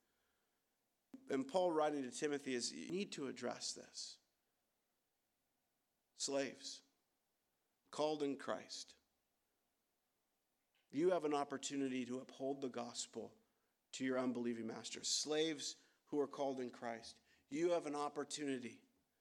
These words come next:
You have an opportunity to love your brother and to bear witness to an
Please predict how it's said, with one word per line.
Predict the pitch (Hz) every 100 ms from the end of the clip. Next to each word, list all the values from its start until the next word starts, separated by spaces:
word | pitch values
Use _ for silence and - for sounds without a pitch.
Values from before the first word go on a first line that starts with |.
| _ _ _ _ _
You | 131 165
have | 165
an | 156
opportunity | 147 139 143 147 139 131 120 - - _ _ _ -
to | 135
love | 127 127 139 151 156 139 - -
your | - 139 131
brother | 120 123 117 - - _ _ _ _ -
and | 190
to | 214
bear | 165 208
witness | 202 214 214 220 208 -
to | - 196
an | 180